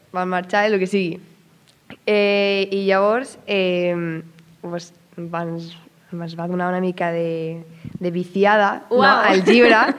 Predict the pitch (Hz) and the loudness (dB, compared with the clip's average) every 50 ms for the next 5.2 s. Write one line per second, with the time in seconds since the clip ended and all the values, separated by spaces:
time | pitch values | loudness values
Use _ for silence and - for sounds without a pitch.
0 | - - - - - - - - 196 208 208 277 254 240 247 240 285 269 226 220 | -8 -16 -18 -16 -14 -14 -12 -12 -10 -4 -2 0 4 6 6 6 6 6 4 2
1 | 214 208 208 196 190 202 202 202 208 202 202 - - 196 196 196 208 214 202 - | 2 2 2 2 2 2 4 4 2 2 0 0 0 2 2 4 2 0 -2 -4
2 | - 185 185 180 175 175 175 170 165 165 165 165 175 185 - - _ _ _ _ | -6 -4 -4 -4 -4 -4 -4 -6 -6 -8 -8 -10 -12 -16 -18 -20 _ _ _ _
3 | _ _ - 180 175 175 - - 165 175 180 180 180 190 190 180 185 190 - - | _ _ -8 -8 -8 -8 -10 -6 -4 -4 -4 -4 -4 -4 -2 -2 -2 -4 -8 -8
4 | - 202 185 185 185 180 180 175 170 - - 208 185 185 190 190 208 208 220 - | -8 -8 -6 -6 -6 -8 -8 -8 -8 -4 -2 0 0 0 0 0 -2 -4 -4 -2
5 | - 208 233 269 | -4 -4 -4 -6